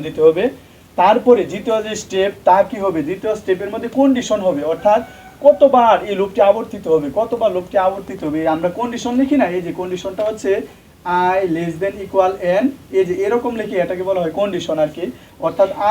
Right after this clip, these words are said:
I কতবার পর্যন্ত যোগ হবে, হ্যাঁ, কতবার পর্যন্ত এটা যোগ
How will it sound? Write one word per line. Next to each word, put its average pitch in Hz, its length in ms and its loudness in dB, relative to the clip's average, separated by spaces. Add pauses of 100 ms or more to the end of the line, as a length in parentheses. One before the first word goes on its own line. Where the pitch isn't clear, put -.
I - 20 6 (140)
কতবার 233 400 -4
পর্যন্ত 202 280 -6 (140)
যোগ 185 180 -2
হবে, 139 160 -2 (260)
হ্যাঁ, 202 240 -6
কতবার 214 380 -2
পর্যন্ত 196 280 -8 (120)
এটা 254 140 2 (220)
যোগ 180 120 0